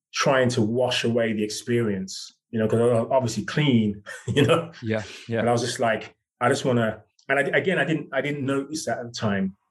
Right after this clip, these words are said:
Speaker 1: I, I, it was just something that I felt that, that was, I needed. Then I started to watch the news almost twenty-four seven.
Speaker 2: Mm-hmm.
Speaker 1: I, I, I was like, "I know, I know what happened inside out now, but I need, I need more. I need more of this." So I became hyper vigilant. I became,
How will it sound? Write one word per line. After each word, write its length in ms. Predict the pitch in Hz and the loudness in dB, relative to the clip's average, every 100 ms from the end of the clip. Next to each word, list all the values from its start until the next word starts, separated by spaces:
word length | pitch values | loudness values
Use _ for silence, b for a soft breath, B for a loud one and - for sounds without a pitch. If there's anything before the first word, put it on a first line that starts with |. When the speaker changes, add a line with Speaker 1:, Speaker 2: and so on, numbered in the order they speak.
| _ - - | _ -12 0
Speaker 1:
I, 100 | 110 | 0
I, 180 | 113 110 110 - 120 | 2 2 2 0 -2
it 60 | |
was 140 | 113 - | -4 -2
just 220 | 120 - | -2 0
something 260 | 117 107 | 0 2
that 100 | 107 | 0
I 80 | 107 | 0
felt 340 | - 117 113 113 | 0 -2 -2 -2
that, 220 | 107 - | -6 -4
that 180 | 110 113 | -4 -4
was, 220 | 95 - - | -8 -10 -10
I 120 | 110 | -2
needed. 420 | 110 104 98 95 - - | 2 2 0 -4 -12 0
Then 120 | 135 | 2
I 20 | |
started 260 | 131 147 123 | 2 0 0
to 80 | 120 | 0
watch 260 | 127 123 - | 0 0 0
the 60 | |
news 640 | 117 127 120 107 101 - _ - | 2 2 0 -2 -6 -10 _ -2
almost 300 | 120 113 - | 2 2 0
twenty-four 420 | - 120 120 107 | 0 0 0 -4
seven. 420 | - 113 98 92 - _ _ _ _ 95 | 0 0 0 -6 -10 _ _ _ _ -6
Speaker 2:
Mm-hmm. 100 | 113 | -4
Speaker 1:
I, 60 | 101 123 | -2 -4
I, 240 | - - | -4 0
I 40 | 113 | 0
was 220 | 107 - | 0 2
like, 380 | 110 104 - - _ _ | 4 4 0 -16 _ _
"I 60 | 120 | 0
know, 220 | 127 135 | 2 4
I 100 | 123 | 2
know 320 | 120 127 120 113 117 | 2 0 0 -2 -2
what 160 | 120 | -2
happened 360 | - 120 107 110 | -2 -2 -2 0
inside 400 | 113 - 107 104 | -2 -2 -2 0
out 260 | 110 107 | -2 -4
now, 280 | 107 98 98 | -8 -6 -4
but 240 | 98 107 - - | -2 -2 -4 -2
I 80 | 123 | 2
need, 200 | 120 120 - | 2 0 -2
I 80 | 120 | 0
need 180 | 120 113 | 0 0
more. 400 | 113 104 92 - _ - | 0 0 -2 -4 _ -6
I 80 | 110 | -2
need 160 | 107 110 | -2 0
more 320 | 113 113 101 | 0 2 0
of 120 | 95 | -2
this." 280 | 95 - - _ _ - | -8 -10 -14 _ _ -2
So 120 | 127 | 2
I 40 | |
became 280 | 127 185 170 | 2 2 2
hyper 380 | - 113 107 120 | 2 2 2 0
vigilant. 640 | 113 101 107 110 110 - | 0 -2 -2 -2 -2 -2
I 60 | 98 | -6
became, 600 | 95 - 110 107 101 | -6 0 2 4 2